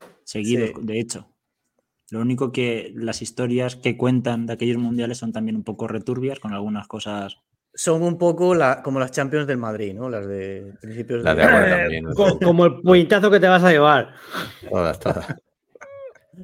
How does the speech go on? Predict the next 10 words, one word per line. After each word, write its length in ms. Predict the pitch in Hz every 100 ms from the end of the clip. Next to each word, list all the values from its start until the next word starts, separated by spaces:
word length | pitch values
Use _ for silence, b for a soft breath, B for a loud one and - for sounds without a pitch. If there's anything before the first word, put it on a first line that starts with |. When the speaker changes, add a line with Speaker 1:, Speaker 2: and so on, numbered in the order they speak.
| 185 175 165 _ _ _ _ _ _
Speaker 3:
Eh, 380 | - 90 73 71 69 -
nada. 300 | 80 85 - b b b b b b _ _ _ _ _ _ _ _
Sí, 200 | _ 117
evidentemente, 960 | 78 73 80 98 95 98 82 80 80 -
es 80 |
que 100 | 98
lo 60 | 135
discutimos 460 | 90 - 73 101 95
por 120 | 78
ahí 280 | 80 87